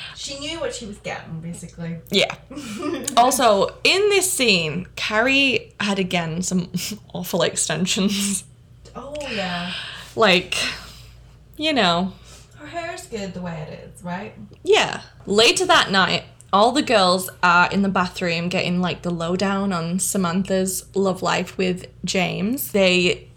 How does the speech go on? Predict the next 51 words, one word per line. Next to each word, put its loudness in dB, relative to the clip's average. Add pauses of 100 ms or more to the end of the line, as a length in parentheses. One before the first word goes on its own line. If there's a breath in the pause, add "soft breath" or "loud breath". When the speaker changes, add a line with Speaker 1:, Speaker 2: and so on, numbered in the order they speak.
Speaker 2:
ask, 0
you -4
know, 0
"Have -2
you 0
done 2
it -2
yet?" 0 (360)
And 2
Samantha 0
is -4
quiet. 2
She's 0
like, 4
"Mm-hmm." -2
And -2
she's -2
putting -2
on 0
a -2
lipstick. 0 (560 loud breath)
And -2
they're 0
like, -2
"How -2
is 0
it?" 2
And -2
she's -2
like, -2
"It's -4
nice." -4
<laughs> -20 (440 soft breath)
And 0
then 2
she 2
just 2
starts 4
crying. 4 (600 loud breath)
And 2 (100)
they're -8
like, 0
"Oh 0
my 4
God, 6
what's 4
wrong?" 2
And 0
she 2
runs 0
into -2